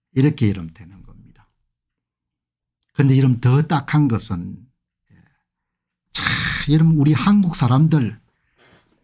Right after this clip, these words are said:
자기 잘난 맛에 많이 살잖아요. 예. 근데 어떻게 그렇게 잘난, 잘난 맛에 사는 사람들이 과학하고는 담을 쌓았는지 참 이해하기가 힘들거든요.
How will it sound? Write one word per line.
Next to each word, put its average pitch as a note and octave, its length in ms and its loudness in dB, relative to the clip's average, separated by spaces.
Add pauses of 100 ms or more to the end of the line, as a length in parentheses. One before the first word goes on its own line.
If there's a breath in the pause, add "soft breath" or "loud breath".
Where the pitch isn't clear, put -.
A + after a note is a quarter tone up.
(800)
자기 E3 380 2
잘난 D3 380 4
맛에 F#3+ 320 2
많이 G2+ 300 2
살잖아요. G2 640 -4 (840)
예. - 40 -20 (680)
근데 A3 200 2
어떻게 E3+ 260 2
그렇게 G3 240 0
잘난, F#3+ 600 4 (520)
잘난 D#3 360 4
맛에 E3+ 280 2
사는 A2+ 280 0
사람들이 A2+ 840 -2 (680)
과학하고는 E3 760 2
담을 G3 380 4
쌓았는지 A2+ 880 -2
참 G3 300 2
이해하기가 F#3+ 640 2
힘들거든요. C3+ 840 -2